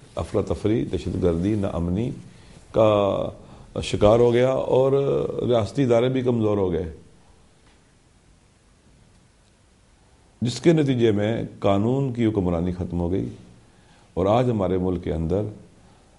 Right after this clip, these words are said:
یہ لوگ طاقت کی زبان سے بات کرنا چاہتے ہیں، یہ لوگ چاہتے ہیں کہ پاکستان کے عوام کو پاکستان سے مایوس کر دیا جائے، یہ اسلحے کے زور،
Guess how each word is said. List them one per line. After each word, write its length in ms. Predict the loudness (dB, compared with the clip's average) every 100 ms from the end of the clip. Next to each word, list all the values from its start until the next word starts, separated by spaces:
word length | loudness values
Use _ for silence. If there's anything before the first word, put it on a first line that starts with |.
| _ -2
یہ 200 | 2 2
لوگ 160 | 2
طاقت 380 | 0 -4 -4 -4
کی 80 | -2
زبان 280 | -2 -2 -4
سے 80 |
بات 240 | -2 -2 -2
کرنا 240 | -4 -2
چاہتے 260 | -4 -6 -8
ہیں، 140 | -10 -12 -20 -20 _ _ -20 -20 -20 -18 -2
یہ 160 | 2
لوگ 200 | 2 2
چاہتے 320 | 0 -2 0 -2
ہیں 160 | 0
کہ 100 | -2 0
پاکستان 480 | -2 -2 -4 -4 -4
کے 80 |
عوام 340 | -4 -2 -2 -2
کو 120 | -2
پاکستان 440 | -2 -4 -6 -6
سے 80 | -4
مایوس 340 | -4 -4 -6 -6
کر 140 | -4
دیا 180 | -2 -4
جائے، 220 | -6 -8 -14 -20 _ _ _ _ _ _ _ _ _ _ -20 -20 _ _ _ _
یہ 220 | -2 -2 -2 -6
اسلحے 320 | -6 -4 -2
کے 140 | 0
زور، 200 | 0 -2